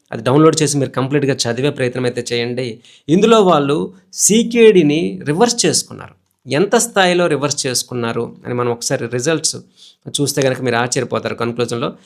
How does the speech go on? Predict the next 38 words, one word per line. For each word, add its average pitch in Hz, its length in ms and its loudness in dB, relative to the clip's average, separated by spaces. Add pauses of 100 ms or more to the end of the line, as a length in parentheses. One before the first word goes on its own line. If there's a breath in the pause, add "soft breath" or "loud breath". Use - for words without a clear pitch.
(180 soft breath)
"జీఎఫ్ఆర్ 196 680 2
improvement 160 460 2
is 139 140 -2 (180)
possible 139 560 0
in 135 80 -4
సీకేడీ 151 460 2
patients 135 480 -2 (340 soft breath)
at 127 60 -6 (220)
any 247 180 4
సీకేడీ 185 460 4
stage 117 300 -4
through - 500 -8
stage 175 400 4
four 143 300 -2 (100)
to 123 40 -6
five." 113 260 -6 (400 soft breath)
అంటే 143 160 2
ఇది 139 160 0
ఫోర్త్ 180 340 0
స్టేజ్లో 180 400 2
ఉందా, 139 240 0
ఫిఫ్త్ 123 260 -12
స్టేజ్లో 143 420 -2
ఉందా, 127 360 -4 (640)
అప్పుడు 214 260 2
కూడా 208 200 4
మనం 185 260 4
జీఎఫ్ఆర్ని 170 540 2
ఇంప్రూవ్ 185 340 0
చేసుకోవచ్చు, 175 360 -2
కిడ్నీ 151 280 2
ఫంక్షన్ 185 480 2
పెంచుకోవచ్చు, 147 600 0
మెరుగుపరుచుకోవచ్చు 131 720 -2
అని 185 100 -6
క్లియర్గా 190 640 4
రీసెర్చ్లో 151 520 0
తేటతెల్లమైంది. 147 840 -4